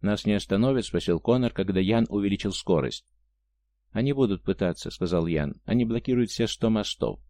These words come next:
Но я надеюсь, нам удастся проскочить.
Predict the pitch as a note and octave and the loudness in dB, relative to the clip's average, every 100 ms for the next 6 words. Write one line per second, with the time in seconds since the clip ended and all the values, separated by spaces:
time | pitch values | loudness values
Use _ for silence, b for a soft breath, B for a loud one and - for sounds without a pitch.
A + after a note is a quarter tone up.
0 | _ _ _ A2 B2 C#3 C3+ B2+ A#2+ - | _ _ _ 0 2 2 2 2 2 -2
1 | - A#2+ A#2 A2 G2 - - G2+ - G#2+ | 0 2 2 2 0 0 -6 -6 -4 -6
2 | - - | -6 -12